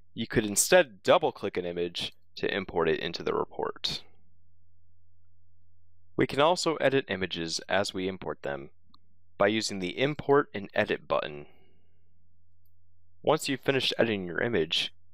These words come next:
click on Save and Close to add it to the report. If you want to add multiple pictures to one subheading, just import more photos, and the subheading will automatically create another line for the new photo.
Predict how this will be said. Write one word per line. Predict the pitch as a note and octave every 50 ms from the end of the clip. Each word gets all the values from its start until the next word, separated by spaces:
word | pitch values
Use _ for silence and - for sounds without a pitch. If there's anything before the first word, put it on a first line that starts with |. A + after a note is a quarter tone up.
| - - -
click | - - B2+ -
on | A#2+ G2 E2+ E2 E2
Save | - - - A#2 B2 B2+ A#2+ A#2+
and | G#2+ G2
Close | - - - G2 F#2+ E2+ D#2+ C#2+ C2 B1+ - - - - - - - -
to | - -
add | C2 D#2 D#2 E2 E2
it | - -
to | - E2+
the | E2+ D#2
report. | D2 D2 D2 - - D2 C2+ B1+ - - - - - - - - - - - - - - - - - - - - - - - - - - - -
If | - - -
you | A#2 A#2 B2
want | D3+ E3 D#3+
to | - D3+ -
add | - C3+ C3 B2+
multiple | A#2+ A#2 B2 B2+ - B2+ A#2+ G#2+ G2
pictures | - A#2 B2 - - F#2+ F2 E2+ - -
to | F2+
one | F#2+ G#2+ A2 G2+ F#2
subheading, | - - - - A#2+ A#2 G#2 F#2+ E2+ D#2 D2+ D2+ D#2+ E2 - - - - - - - - - - -
just | C#3+ D#3+ E3+ -
import | - - C#3 C3+ - - A2+ G2+ -
more | - G2+ A2+ A#2+
photos, | - - A2+ A2 A2 G2 D2 C#2+ D2 D2+ D#2+ - - - - - - - -
and | - A2 G#2+
the | G2
subheading | - - D#3 D3+ C3+ C3 C3 B2+ B2+ G#2+
will | G2 F#2 C#2
automatically | - F#2+ A2 A#2+ A2+ A2 G#2 G#2 - - F#2
create | - - F#2+ F#2 F#2 F2+
another | E2 E2+ E2+ F2 F#2 F2
line | E2+ E2+ E2+ E2+ E2 D#2+
for | - -
the | - D#2
new | D2+ D#2+ E2+
photo. | - - - G2 F#2 D2+ B1+ A1+ -